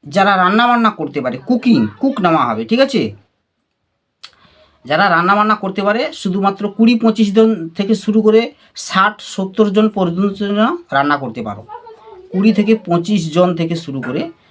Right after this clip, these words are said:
ষাট থেকে সত্তর জনের রান্না করতে পারো, এমন ক্যান্ডিডেট, আহ, প্রয়োজন রয়েছে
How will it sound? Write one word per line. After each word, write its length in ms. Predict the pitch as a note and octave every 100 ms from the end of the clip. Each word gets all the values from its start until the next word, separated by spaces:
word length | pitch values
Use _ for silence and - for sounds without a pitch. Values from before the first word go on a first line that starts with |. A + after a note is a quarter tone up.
| _
ষাট 460 | - - E3+ F3+ F#3
থেকে 200 | - G3+
সত্তর 480 | G#3 - F#3+ F#3+ F#3+
জনের 300 | D#3 C3+ D#3 E3+ - - -
রান্না 300 | C#3+ D3+ E3
করতে 280 | D#3 C#3
পারো, 220 | C#3 D3 F3+
এমন 300 | D#3+ D#3+ D#3+
ক্যান্ডিডেট, 600 | D3 D3 D3+ E3+ E3+ D3
আহ, 220 | C3+ C3
প্রয়োজন 380 | C#3+ C#3 E3 C#3+
রয়েছে 480 | D3 E3 B3 E4+